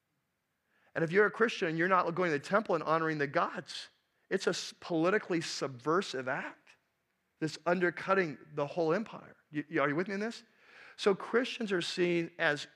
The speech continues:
cannibalistic, uh, incestuous, uh, rebellious, uh,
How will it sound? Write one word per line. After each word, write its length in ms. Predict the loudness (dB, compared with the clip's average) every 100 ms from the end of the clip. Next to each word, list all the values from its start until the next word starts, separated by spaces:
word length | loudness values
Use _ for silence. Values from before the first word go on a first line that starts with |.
| _
cannibalistic, 1120 | -6 0 2 2 2 4 2 2 0 0 0 -6 _ _ _ _ _ _ _ _ _ _ _ _
uh, 160 | 2 2 2
incestuous, 1080 | -2 -2 2 4 2 0 -8 -4 -4 -6 -12 -14 -18 _ _ _ _ _ _ _ _ _ _ _ 2
uh, 460 | 4 4 2 0 -4 -18 _ _ _ _ _ _
rebellious, 1300 | -8 2 2 2 2 4 4 2 -6 -14 -12 -10 -12 -18 _ _ _ _ -20 _ _ _ _ _ _ _
uh, 280 | 0 2